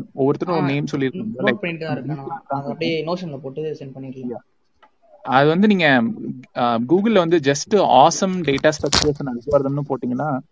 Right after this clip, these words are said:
Speaker 1: அஹ், ரெண்டு லிங்க், மூணு லிங்க் வந்து GitHub லிங்க் ஓப்பன் ஆகும். So இது வந்து awesome-னா,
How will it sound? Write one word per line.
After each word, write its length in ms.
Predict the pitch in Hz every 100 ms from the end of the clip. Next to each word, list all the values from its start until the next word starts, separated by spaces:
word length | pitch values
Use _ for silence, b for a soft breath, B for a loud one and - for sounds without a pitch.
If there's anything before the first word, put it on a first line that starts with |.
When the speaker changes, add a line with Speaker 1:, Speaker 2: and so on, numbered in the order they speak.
| _ _ _ _
Speaker 1:
அஹ், 200 | 110 107
ரெண்டு 340 | 104 135 160 175
லிங்க், 200 | 190 208
மூணு 180 | 165 156
லிங்க் 260 | 160 180
வந்து 180 | 147 165 160 127 113 107
GitHub 300 | 147 151 196
லிங்க் 260 | 170 151 151
ஓப்பன் 240 | 131 120
ஆகும். 220 | 117 107 -
So 180 | -
இது 80 | 123
வந்து 160 | 135 170
awesome-னா, 640 | 147 151 190 170 170 208